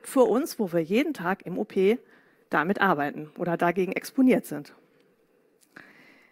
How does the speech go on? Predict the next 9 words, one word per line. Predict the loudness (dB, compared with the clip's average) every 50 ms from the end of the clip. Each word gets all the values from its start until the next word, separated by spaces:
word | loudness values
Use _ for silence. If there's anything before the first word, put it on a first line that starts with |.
| _ _ 0
Ich | 2 4 6
möchte | 6 6 6 6 6 6
ein | 6 6 6
bisschen | 6 4 2 0 0 2
Ihr | 2 2 4
Augenmerk | 6 6 6 6 4 4 4 4 4 2 0 -6 -20 -20 -20 _ _ _ _ _ _ _ _ _ _ _ _ -2
richten | -2 -2 0 0 -2 0 0 -2 -6 -6 -2
auf | 2 2 2 2 2 -4 -8 -2
einen | 2 2 4 4 4 2 2 2 2 2 0 0 -2 -4